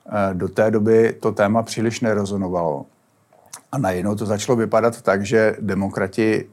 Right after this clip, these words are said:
ho začínají využívat politicky, eh, že to vlastně jako nemyslí vážně. Ono dokonce se stalo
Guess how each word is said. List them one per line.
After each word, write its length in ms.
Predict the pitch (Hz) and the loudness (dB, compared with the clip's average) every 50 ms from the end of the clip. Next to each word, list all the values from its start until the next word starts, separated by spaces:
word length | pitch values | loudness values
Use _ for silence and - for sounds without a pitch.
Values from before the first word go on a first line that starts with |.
| - - | -14 -12
ho 220 | 110 104 104 101 | -10 -6 -6 -4
začínají 720 | 101 104 104 95 92 - 110 104 104 101 104 110 113 110 107 - | -4 -2 -2 -4 -2 -4 -2 -2 0 0 2 2 0 0 -2 -6
využívat 560 | 107 98 98 95 92 87 113 107 110 110 104 | -4 -4 -2 -2 -2 -2 0 0 0 0 0
politicky, 800 | - - - 98 98 117 113 - - - - - - - - - - _ _ | -4 -6 -2 0 2 2 2 0 -4 -6 -6 -6 -8 -10 -12 -18 -20 _ _
eh, 440 | - - 98 90 85 85 78 87 92 | -6 -4 -2 -2 0 -2 -4 -6 -6
že 140 | 95 95 85 | -8 -8 -6
to 100 | - 101 | -4 -4
vlastně 300 | 98 98 98 - 104 101 | -2 -2 -4 -4 -4 -4
jako 160 | 98 - 110 | -4 -2 -2
nemyslí 460 | 101 90 90 98 98 - - 113 107 | -2 0 -2 -4 -4 -4 -2 -2 2
vážně. 400 | 95 - - 95 101 101 92 - | 2 2 2 2 0 -4 -8 -8
Ono 220 | - - 98 - | -6 -6 -4 0
dokonce 420 | 127 123 104 - 113 104 104 120 110 | 0 0 0 0 -2 -2 -2 -4 -4
se 100 | 120 120 | -6 -6
stalo 420 | - - - 107 107 110 113 113 | -8 -2 0 2 4 4 2 2